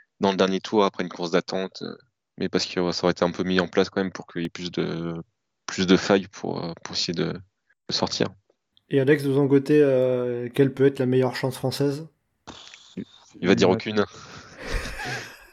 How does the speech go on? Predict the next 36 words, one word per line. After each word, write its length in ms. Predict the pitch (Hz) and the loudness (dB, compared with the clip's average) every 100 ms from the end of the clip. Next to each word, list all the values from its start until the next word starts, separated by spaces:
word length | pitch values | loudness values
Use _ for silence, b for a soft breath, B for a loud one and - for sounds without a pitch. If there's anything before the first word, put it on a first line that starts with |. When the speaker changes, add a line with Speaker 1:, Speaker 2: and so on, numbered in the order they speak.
| 247 | 0
Speaker 3:
Non, 540 | 302 302 285 277 226 | 4 4 4 2 0
non, 260 | 165 170 190 | 0 -2 -4
pas 180 | - 175 | -2 0
aucune, 460 | 185 - 214 214 | 0 -2 -2 0
parce 200 | 175 147 | 0 -2
qu'à 60 | - | -4
chaque 140 | 165 | -4
fois 80 | 185 | -2
que 60 | 180 | -2
je 100 | 143 | -2
dis 100 | 147 | 2
aucune, 580 | 147 147 - 175 185 160 | 2 2 -2 0 2 0
ils, 280 | 123 127 | -2 -6
ils 40 | 127 | -8
se 120 | - | -6
retrouvent 360 | 131 123 156 135 | -6 -4 -2 0
à 80 | 123 | 2
gagner, 360 | 123 135 156 | 2 2 0
donc, 300 | 135 117 113 | 0 0 0
euh, 100 | 113 | -4
je 100 | 107 | -4
vais 60 | 113 | -2
pas 100 | 143 | 0
dire 180 | 147 120 | 0 0
aucune. 460 | 113 - 131 139 B B | -2 -4 -4 -4 B B
Speaker 2:
Bah, 160 | 147 185 | 10 10
si, 180 | - 214 | 10 6
si, 160 | 220 | 6
dis 160 | 147 233 | 8 10
aucune, 300 | 247 190 165 | 10 8 6
justement, 340 | 147 - 139 | 4 4 2
ça 100 | 127 | 2
sera 120 | 131 | 0
très 140 | 139 156 | 4 6
bien. 160 | 131 | 6
<laughs> 60 | 117 | 6